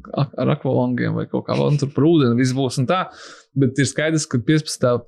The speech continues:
vakaru izbrīvējiet sev gan neko neplānojiet, un varbūt būs jāpaliek Rīgā pa nakti, ja nedzīvojat Rīgā, tāpēc, ka nebūs, pēdējais transports jau būs aizbraucis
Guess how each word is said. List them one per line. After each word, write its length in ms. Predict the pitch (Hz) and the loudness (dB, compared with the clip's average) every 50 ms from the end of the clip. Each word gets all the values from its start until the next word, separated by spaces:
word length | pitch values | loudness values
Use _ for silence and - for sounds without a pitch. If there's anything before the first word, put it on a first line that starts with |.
| _ _ _ _ - | _ _ _ _ -2
vakaru 420 | - 127 135 156 - - 131 139 | 0 0 0 0 0 0 2 2
izbrīvējiet 600 | 147 147 139 135 127 135 - 196 - 170 127 - - | 4 4 4 4 4 4 4 4 4 2 0 0 0
sev 220 | - 139 127 123 | 0 2 2 2
gan 220 | - 143 143 131 123 | 2 2 2 2 2
neko 520 | 127 - - _ _ _ _ - - 131 123 | 0 -2 -4 _ _ _ _ -2 0 2 2
neplānojiet, 560 | 127 135 143 127 120 117 120 120 120 120 117 127 | 2 2 2 2 2 2 0 0 0 -2 0 0
un 80 | 120 | 0
varbūt 320 | 120 117 113 - - - - | 2 2 0 0 -2 -4 -4
būs 220 | 127 127 123 - - | -4 -2 -2 0 -2
jāpaliek 380 | 117 - - 52 - - - | -2 0 -2 -4 -4 -4 -2
Rīgā 240 | - - 62 - 55 - | -2 -2 0 -2 -4 -6
pa 140 | - 57 | -6 -6
nakti, 240 | 57 58 - - - | -4 -4 -2 0 0
ja 80 | - - | 2 2
nedzīvojat 420 | - - - - - - - - | 2 2 2 0 0 0 -2 -2
Rīgā, 260 | - - - - - - | -2 -4 -2 -2 -4 -6
tāpēc, 320 | - - _ - - 147 - | -8 -8 _ -8 -8 -6 -4
ka 140 | - 107 110 | -4 -4 0
nebūs, 400 | - 165 139 - - 135 - - - - - 151 156 - 120 - - | 0 0 0 2 0 0 -2 -4 -8 -8 -8 -4 -2 -2 -2 0 0
pēdējais 360 | - 127 131 127 123 120 - - | 0 2 4 4 4 2 2 0
transports 420 | 123 135 143 - 127 120 - - | 0 0 0 0 0 0 0 0
jau 100 | 120 104 | 0 0
būs 320 | 107 120 123 123 120 - - - _ _ _ _ - | 0 2 0 0 0 -4 -8 -12 _ _ _ _ -4
aizbraucis 640 | - 131 131 123 123 107 110 - - 147 - - | 0 0 0 2 0 0 -2 -2 -2 -4 -4 -6